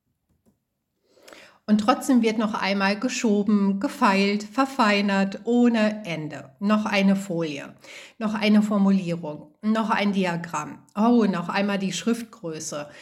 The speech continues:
Ach ja, und die Reihenfolge am besten auch noch mal. Und noch einmal die Frage, ob es vielleicht noch eleganter dargestellt werden könnte. Kennen Sie das?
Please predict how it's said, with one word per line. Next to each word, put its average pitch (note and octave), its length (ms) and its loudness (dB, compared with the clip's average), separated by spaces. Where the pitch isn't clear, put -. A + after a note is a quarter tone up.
Ach G#3+ 240 2
ja, G#3 240 2
und F#3+ 240 -4
die F#3+ 80 -4
Reihenfolge A3+ 800 0
am F#3+ 200 -4
besten G3 340 -4
auch D3+ 260 -12
noch - 200 -14
mal. - 320 -16
Und C#4+ 220 2
noch C#4 180 2
einmal G#3 400 0
die F#3 120 -8
Frage, G3 580 2
ob F#3 180 -10
es - 120 -8
vielleicht G#3 360 -2
noch G3 100 -4
eleganter F3+ 800 -2
dargestellt D3 800 -12
werden C3+ 300 -20
könnte. - 560 -20
Kennen A3 260 0
Sie A#3+ 200 0
das? A#3+ 400 -6